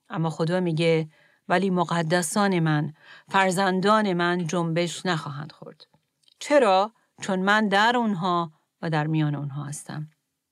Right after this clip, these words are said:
چه وعدهٔ عالی و عجیبی. ما در برنامهٔ آینده به بررسی آیهٔ شش خواهیم پرداخت و در اون خواهیم دید که پادشاهی‌ها و حکومت‌های قدرتمند جهان هم با همهٔ ابهت و استحکامی که دارن،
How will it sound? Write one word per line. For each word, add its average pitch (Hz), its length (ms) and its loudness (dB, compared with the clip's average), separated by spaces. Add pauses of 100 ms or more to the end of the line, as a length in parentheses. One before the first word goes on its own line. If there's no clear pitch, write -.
(200)
چه - 200 -8
وعدهٔ 160 400 0
عالی 160 680 -2 (120)
و 160 80 -8
عجیبی. - 520 -12 (1400)
ما 320 80 6
در 285 160 4
برنامهٔ 202 420 2
آینده 185 400 2
به 220 80 4
بررسی 180 480 2
آیهٔ 185 420 0
شش 190 360 -4
خواهیم 151 280 -8
پرداخت - 540 -14
و 143 80 -4
در 165 160 2
اون 220 80 0
خواهیم 208 280 0
دید 202 180 -2
که 202 100 -2
پادشاهی‌ها 175 920 0
و 170 240 -2
حکومت‌های 175 640 -2
قدرتمند 170 640 -2
جهان 165 480 -2
هم 180 320 -2 (600)
با 220 140 6
همهٔ 247 460 2
ابهت 196 520 2
و - 20 -4
استحکامی 165 640 -4
که 156 100 -8
دارن، 151 480 -2